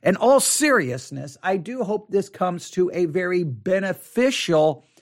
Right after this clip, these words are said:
and helpful conclusion that will serve as a reminder and kind of a,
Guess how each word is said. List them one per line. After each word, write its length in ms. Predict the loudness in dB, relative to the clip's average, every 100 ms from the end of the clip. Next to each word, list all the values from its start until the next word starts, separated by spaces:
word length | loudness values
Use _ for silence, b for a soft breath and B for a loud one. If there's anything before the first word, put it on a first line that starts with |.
| b b -2
and 220 | 0 0
helpful 800 | -6 0 4 4 2 -2 -2 -2
conclusion 1120 | -4 -4 -4 -2 0 2 0 0 -4 -4 -10 b b b b
that 280 | 0 0 2
will 160 | 0 0
serve 580 | -2 2 4 6 4
as 420 | 0 2 2 2 -2
a 460 | -4 -2 0 -2 b b b
reminder 1080 | -2 2 4 4 4 4 2 2 4 4 2 -8 _ _ _
and 180 | -2 0
kind 280 | 0 2
of 120 | 2 4
a, 280 | 4 2